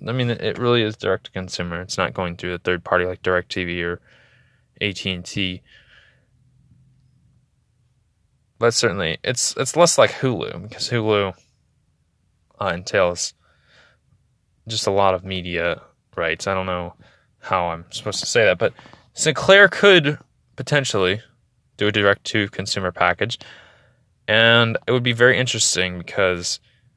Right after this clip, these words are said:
in certain parts of the country, you would have access to more than one, uh, Sinclair network, so I don't know how that would work. So if you live in, like, say, Iowa,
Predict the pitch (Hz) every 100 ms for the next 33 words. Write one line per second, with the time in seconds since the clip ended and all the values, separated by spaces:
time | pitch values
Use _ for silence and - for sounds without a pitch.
0 | _ _ _ _ _ _ _ _ _ _
1 | _ _ _ 123 165 123 151 143 117 -
2 | - 123 - 110 113 117 127 _ 110 110
3 | 117 117 110 110 101 107 101 - 95 -
4 | - - - 104 95 92 92 92 87 87
5 | 87 92 117 127 - _ _ _ _ _
6 | 107 101 - 107 - 107 110 113 - 123
7 | 120 - _ _ _ _ _ - 117 123
8 | 120 110 107 113 107 58 - 113 135 156
9 | - - - - _ _ _ _ _ _
10 | _ _ - 135 120 143 143 147 135 131
11 | 117 113 - - - _ _ _ _ _
12 | _ - 120 113 - 95 104 110 123 135